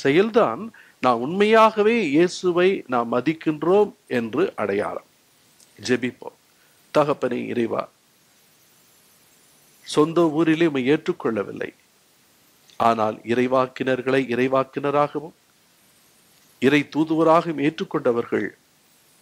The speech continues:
கீழ்ப்படிந்தவர்கள் அனைவருக்கும் வயிறார உணவும் நோயும் நீங்கியது. அதுபோல நாங்களும், ஆண்டவரே,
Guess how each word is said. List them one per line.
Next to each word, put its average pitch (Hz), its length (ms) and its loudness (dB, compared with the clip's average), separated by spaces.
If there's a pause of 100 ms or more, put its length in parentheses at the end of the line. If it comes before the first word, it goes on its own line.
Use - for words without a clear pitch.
(160)
கீழ்ப்படிந்தவர்கள் 151 840 -2
அனைவருக்கும் 175 720 -2 (720)
வயிறார 147 520 4
உணவும் 131 460 -4 (520)
நோயும் 151 500 0
நீங்கியது. 104 580 -6 (880)
அதுபோல 117 640 -4
நாங்களும், 135 600 -4 (1400)
ஆண்டவரே, 104 560 -4